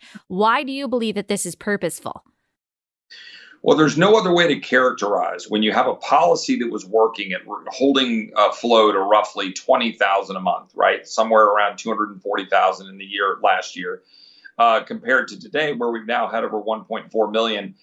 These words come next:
Speaker 2: and we don't have Sep-, September numbers yet. There's no other way to characterize the choice, okay,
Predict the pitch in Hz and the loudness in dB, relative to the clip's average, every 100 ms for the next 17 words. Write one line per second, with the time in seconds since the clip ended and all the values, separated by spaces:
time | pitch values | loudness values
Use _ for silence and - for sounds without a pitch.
0 | _ - 117 110 107 101 107 - 98 - | _ -4 0 0 0 -2 -4 -4 -4 -4
1 | - 107 - 101 98 101 98 - - 82 | -4 -4 -2 -4 0 0 0 -4 -6 -6
2 | - _ - - 123 113 151 170 156 139 | -10 _ -12 -2 0 4 6 6 4 2
3 | 127 117 - - 160 175 - 107 98 95 | 0 0 -6 -4 0 0 -2 -6 -4 -4
4 | 92 - _ - 98 123 113 - _ - | -8 -16 _ -12 -2 -2 -2 -8 _ -6
5 | 170 180 - - - - _ - 101 104 | 0 0 0 -6 -18 -20 _ -6 0 0
6 | 104 | 0